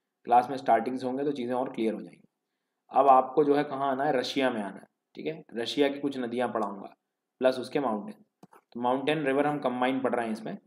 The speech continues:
तो अब रशिया में आना है इधर आपको towards here कारासी की तरफ,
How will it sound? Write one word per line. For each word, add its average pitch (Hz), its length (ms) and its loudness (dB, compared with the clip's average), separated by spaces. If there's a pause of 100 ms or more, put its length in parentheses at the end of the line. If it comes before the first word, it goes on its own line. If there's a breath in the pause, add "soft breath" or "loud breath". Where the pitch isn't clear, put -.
(460)
तो - 60 -8
अब 120 240 2
रशिया 139 340 2
में 143 100 0
आना 135 200 2
है 147 120 -2
इधर 143 160 2
आपको 135 300 2 (420)
towards 127 300 4 (360)
here 123 220 0 (160)
कारासी 123 440 6
की 117 80 -2
तरफ, 113 300 -6